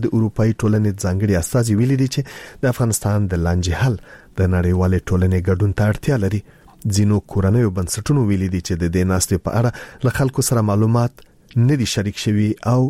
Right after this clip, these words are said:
د دوی په وینا د سولې پروسه حکومت سیاسي کړې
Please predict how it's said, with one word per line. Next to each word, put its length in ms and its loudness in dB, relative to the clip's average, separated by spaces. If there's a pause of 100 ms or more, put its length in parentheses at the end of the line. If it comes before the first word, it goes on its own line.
(120)
د 120 -2
دوی 180 4
په 120 0
وینا 220 2 (420)
د 40 0 (200)
سولې 280 0 (140)
پروسه 400 0
حکومت 500 -2 (160)
سیاسي 360 0
کړې 180 0